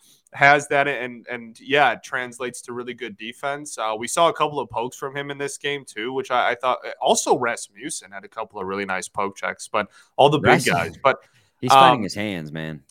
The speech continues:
Speaker 1: Yeah, for sure. But, but yeah, like, Sonny is, is just a,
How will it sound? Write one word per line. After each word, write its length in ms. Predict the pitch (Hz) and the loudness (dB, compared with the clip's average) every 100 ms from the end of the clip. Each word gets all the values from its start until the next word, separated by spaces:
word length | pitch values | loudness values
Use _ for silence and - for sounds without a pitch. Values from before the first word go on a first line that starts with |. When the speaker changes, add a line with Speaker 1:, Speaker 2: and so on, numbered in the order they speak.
| _ 131 | _ -4
Speaker 1:
Yeah, 280 | 135 120 | 0 0
for 160 | 101 113 | -2 -10
sure. 320 | - 127 117 | -12 -8 -6
But, 380 | 104 147 143 147 | 0 0 0 -2
but 300 | 151 151 147 | 0 0 -2
yeah, 580 | 160 214 208 143 139 113 | 0 4 4 4 -2 -6
like, 200 | 143 139 | -4 -4
Sonny 380 | - 160 165 185 | -4 -4 -4 -4
is, 220 | 147 135 | -6 -8
is 200 | 135 123 | -12 -12
just 320 | - 139 - | -8 -8 -4
a, 440 | 127 120 117 113 | -4 -2 -2 -4